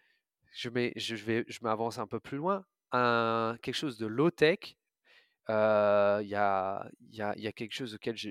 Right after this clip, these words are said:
j'imaginais, par exemple, pour, heu, pour de futurs bâtiments. Ce serait, heu, de pouvoir,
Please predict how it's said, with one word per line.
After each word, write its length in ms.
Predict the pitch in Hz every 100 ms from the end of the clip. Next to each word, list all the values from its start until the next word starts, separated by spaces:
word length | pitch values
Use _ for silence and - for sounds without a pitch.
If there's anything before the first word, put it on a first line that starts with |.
| -
j'imaginais, 720 | - 120 113 98 101 110 131
par 140 | 113
exemple, 320 | 104 120 117 -
pour, 260 | 101 101
heu, 100 | 101
pour 160 | - 107
de 80 | 98
futurs 340 | - - 120
bâtiments. 560 | 107 98 - 101 117 156 _ _ _ _ _ _ _ _ - - - - -
Ce 140 | -
serait, 500 | - - 139 151 165 123
heu, 160 | 117
de 140 | 104 117
pouvoir, 720 | - 113 107 123 139 156